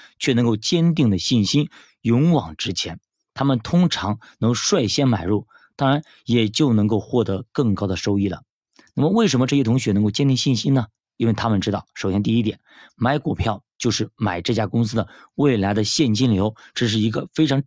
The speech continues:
正确的一个观念。第二点，只要你能够确定这家公司未来能够稳定的赚钱，那么这家公司就是有价值的。最重要的就是这些价值也必定会被市场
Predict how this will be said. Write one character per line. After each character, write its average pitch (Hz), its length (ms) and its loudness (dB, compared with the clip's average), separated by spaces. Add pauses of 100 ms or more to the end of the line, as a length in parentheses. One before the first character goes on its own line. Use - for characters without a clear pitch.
正 147 220 2
确 - 120 -6
的 98 60 -4
一 90 40 -6
个 113 80 -16
观 101 180 -6
念。 90 140 -6 (220)
第 180 80 -2
二 120 100 -2
点， - 140 -12 (440)
只 123 120 0
要 180 180 2
你 131 100 4
能 113 120 4
够 135 100 2
确 151 240 0
定 131 140 2
这 120 80 0
家 123 80 0
公 123 160 2
司 139 260 -2 (260)
未 175 140 2
来 131 140 2
能 113 120 2
够 123 280 0
稳 107 340 0
定 147 140 2
的 123 80 2
赚 135 280 0
钱， 90 260 -8 (300)
那 123 120 0
么 131 100 2
这 143 100 -2
家 139 120 0
公 135 140 2
司 160 240 -2 (160)
就 156 140 2
是 110 120 -2
有 90 120 -2
价 92 200 -6
值 90 100 -10
的。 90 120 -16 (440)
最 175 160 2
重 190 200 0
要 151 60 2
的 113 60 0
就 98 120 -2
是 - 220 -6 (240)
这 151 140 0
些 156 120 2
价 175 200 -4
值 - 240 -8 (120)
也 110 180 -2 (160)
必 160 180 2
定 123 200 0
会 113 160 -2
被 104 100 0
市 - 220 -4
场 104 200 -4